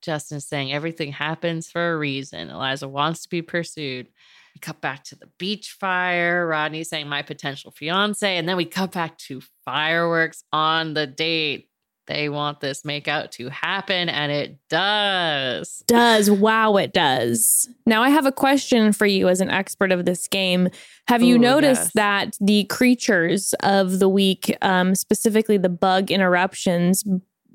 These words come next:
Speaker 2: during dates, bring on a sense of adrenaline that does inspire people to get closer together?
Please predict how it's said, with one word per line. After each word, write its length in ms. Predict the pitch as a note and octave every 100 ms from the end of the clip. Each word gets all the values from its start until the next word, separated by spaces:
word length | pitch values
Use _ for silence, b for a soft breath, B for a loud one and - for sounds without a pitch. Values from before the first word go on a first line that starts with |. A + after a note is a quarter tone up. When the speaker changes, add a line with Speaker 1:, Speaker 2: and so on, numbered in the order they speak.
| F#3+
Speaker 2:
during 420 | G#3 G#3 G#3 G3+
dates, 460 | F#3+ F#3+ F3+ - G#3+ G3 - _ -
bring 340 | G#3 A3 A3
on 220 | G3+ G3
a 180 | F#3 G3
sense 360 | - G#3+ G3 G3+
of 80 | F#3
adrenaline 680 | F#3 F#3+ F#3 F#3+ F3+ F3
that 240 | E3+ G2+ F3
does 340 | F#3+ F#3 F3+
inspire 640 | F3+ F#3+ - F#3+ F3 F3 F3+
people 500 | G#3+ F#3+ - E3+ F3
to 580 | - F#3 F3 E3+ E3 F#3+
get 280 | F#3+ -
closer 440 | - F3 F#3 - F3
together? 680 | - D#3+ A2+ - - B3